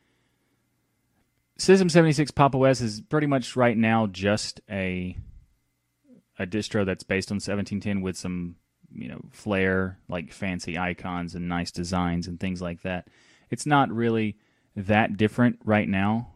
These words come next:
but there are a few things to make point of, like, there are difference, differences. Like, for example, Wayland is by default in Ubuntu seventeen ten, but X was decided to be u-, used as the default for Pop! O S.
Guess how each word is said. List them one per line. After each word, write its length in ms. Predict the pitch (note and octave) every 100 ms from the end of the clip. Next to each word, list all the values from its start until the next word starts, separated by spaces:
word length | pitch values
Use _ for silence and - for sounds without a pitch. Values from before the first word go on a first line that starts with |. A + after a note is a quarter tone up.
| -
but 560 | F#2 G#2+ G#2 G2 - -
there 160 | A2+ C3
are 180 | D#3+ C3
a 40 |
few 220 | - C3
things 260 | - G#2 F#2+
to 100 | G2
make 220 | F#2 -
point 320 | - G2 F#2
of, 280 | F#2 F2 F2 -
like, 200 | G2 F2+
there 120 | G2
are 60 |
difference, 460 | F2+ F2+ F2 - - _ _ _ _
differences. 540 | G#2+ F#2 F2 F2 F2
Like, 200 | F#2+ F2
for 120 | - G2+
example, 560 | G2 G#2+ G2+ G#2 G2 -
Wayland 680 | G2+ A#2+ C3+ A2 G2 F#2+ - _ _ _ _ _ -
is 500 | G#2 G2+ G2 F#2 F#2
by 320 | - G#2 G2+
default 520 | F#2 - A#2 A#2 -
in 80 | G2+
Ubuntu 420 | F2+ G2 F#2+ G2
seventeen 400 | - G2 F#2 F2+
ten, 400 | - A2 A#2 B2+ - - -
but 200 | G2 - -
X 400 | A2+ - - - -
was 180 | G2
decided 600 | F2 F#2+ - F2+ F#2 F2 F2
to 120 | F#2+
be 100 | F2+
u-, 220 | F2 E2+
used 240 | - F2+ F2+
as 120 | F2
the 80 | F#2
default 420 | F2+ - F2+ -
for 160 | - F2
Pop! 240 | F2+ F2
O 100 | E2+
S. 320 | E2+ - -